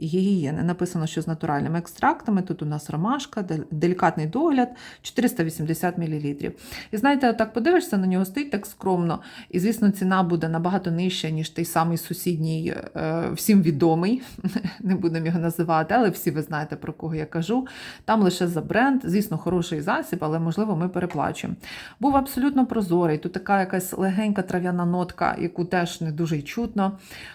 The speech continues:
Абсолютно комфортний, класно чистить, свіжість надовго. Ну, ну супер, дівчата. І ціна, ну, Ой, в скільки разів?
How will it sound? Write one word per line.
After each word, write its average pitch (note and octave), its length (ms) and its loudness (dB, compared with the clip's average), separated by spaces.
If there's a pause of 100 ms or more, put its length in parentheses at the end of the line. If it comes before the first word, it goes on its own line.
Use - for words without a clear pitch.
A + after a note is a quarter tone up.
(120)
Абсолютно G3+ 560 2
комфортний, E3 580 -2
класно F#3 460 0
чистить, E3 540 -4
свіжість G3 420 0
надовго. D#3+ 600 0
Ну, G3 240 2 (100)
ну A3+ 120 2
супер, C#3+ 440 0
дівчата. D3+ 460 -4
І E3+ 100 -2
ціна, G3+ 480 0
ну, F3+ 320 -2 (960)
Ой, F#3+ 260 2
в - 40 -8
скільки G#3 360 0
разів? E3+ 400 2